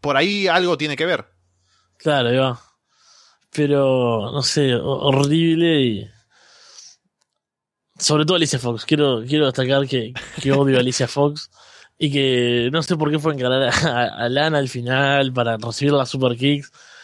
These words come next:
Speaker 2: Es como que sobra tanto toda esta,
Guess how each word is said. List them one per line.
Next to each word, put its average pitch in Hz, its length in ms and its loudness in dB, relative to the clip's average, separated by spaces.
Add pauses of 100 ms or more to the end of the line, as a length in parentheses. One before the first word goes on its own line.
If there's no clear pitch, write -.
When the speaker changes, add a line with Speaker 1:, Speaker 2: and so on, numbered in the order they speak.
(160)
Speaker 2:
Es 170 120 2
como 165 180 2
que 123 120 -2
sobra 180 400 2
tanto 156 500 0
toda 151 300 2
esta, 131 420 -6